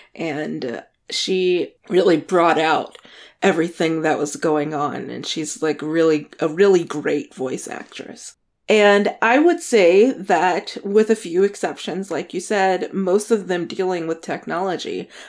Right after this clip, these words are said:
I think it really is, like, sort of a timeless book.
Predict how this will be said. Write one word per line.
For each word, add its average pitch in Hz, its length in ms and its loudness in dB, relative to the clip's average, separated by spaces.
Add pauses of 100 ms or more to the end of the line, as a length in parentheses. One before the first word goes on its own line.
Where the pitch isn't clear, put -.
(120)
I 170 180 2
think 180 300 -2
it 156 180 0
really 165 400 0 (100)
is, 165 320 -4
like, 180 240 -8
sort 160 240 -2
of 190 80 -4
a 165 100 -2
timeless 156 480 -8
book. - 380 -6